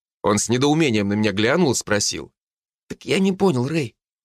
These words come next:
ты за три недели ни разочка таким крутым навыком не воспользовался, правда? Ты обет безбрачия давал, что ли?"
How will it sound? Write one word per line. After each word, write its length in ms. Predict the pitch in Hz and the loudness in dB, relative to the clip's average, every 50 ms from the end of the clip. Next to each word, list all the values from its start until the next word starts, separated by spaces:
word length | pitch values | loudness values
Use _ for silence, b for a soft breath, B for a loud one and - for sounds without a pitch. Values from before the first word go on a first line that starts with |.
| _ _ _ _ - | _ _ _ _ 0
ты 240 | 156 175 190 196 170 | 2 2 4 2 2
за 160 | - 147 127 | 0 -2 -2
три 180 | - 175 190 | 0 2 2
недели 460 | 196 180 147 123 120 135 147 147 147 147 | 4 2 2 0 -2 -2 -2 -2 -4 -4
ни 100 | 131 131 | -4 0
разочка 520 | 135 156 151 160 214 208 - - - 160 | 0 0 0 2 2 2 0 0 -4 -2
таким 280 | - 156 131 - 202 180 | -2 -2 -2 0 -2 0
крутым 380 | - 160 175 - 196 180 165 | 0 -2 0 2 2 0 2
навыком 400 | 156 175 180 226 233 - 214 214 | 2 2 2 2 2 0 0 2
не 80 | 214 208 | 2 2
воспользовался, 680 | 190 175 - - - 170 147 117 101 95 90 - - | 2 0 0 0 0 0 0 0 -2 -4 -6 -6 -8
правда? 520 | - - - 156 175 214 233 196 143 - - _ _ _ _ _ _ _ _ _ _ - | -6 -2 0 0 2 2 0 0 -2 -4 -4 _ _ _ _ _ _ _ _ _ _ -12
Ты 300 | - - - - 214 208 | -10 -8 -2 0 0 0
обет 340 | - 185 170 208 - 190 180 | 0 0 0 0 0 0 0
безбрачия 560 | 156 196 175 175 196 - - - - - 185 | -2 -2 -2 -2 -2 -2 -2 0 0 0 0
давал, 340 | 160 156 156 156 151 143 143 | 2 2 2 4 2 2 2
что 260 | - - - 143 131 | 0 0 0 2 2
ли?" 220 | 127 120 120 120 | 2 2 0 -2